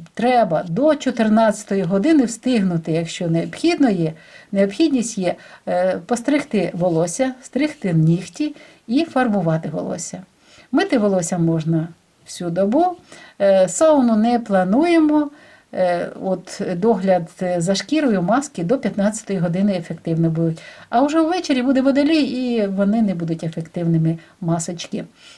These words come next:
Очищення шкіри не проводимо, а очищення організму ще є такий, е, с-, день, який називається прадож,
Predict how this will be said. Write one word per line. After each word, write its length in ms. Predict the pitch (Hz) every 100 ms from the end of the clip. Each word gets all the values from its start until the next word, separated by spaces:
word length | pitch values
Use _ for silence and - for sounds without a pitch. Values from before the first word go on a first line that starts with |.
| - - -
Очищення 600 | 247 247 392 349 302 269
шкіри 540 | - - 240 202 185 170
не 220 | 202 190
проводимо, 720 | 185 170 170 254 349 392 359 -
а 120 | 185
очищення 540 | 180 175 165 208 262
організму 540 | 294 311 320 320 330 330
ще 440 | - - 196 233
є 160 | 285 262
такий, 600 | - 185 165 175 180 190 - - - - -
е, 380 | 175 170 165 160 -
с-, 220 | - - - -
день, 440 | 175 156 202 262 226
який 260 | 170 202
називається 460 | 180 175 202 190 180
прадож, 680 | - 190 196 185 170 170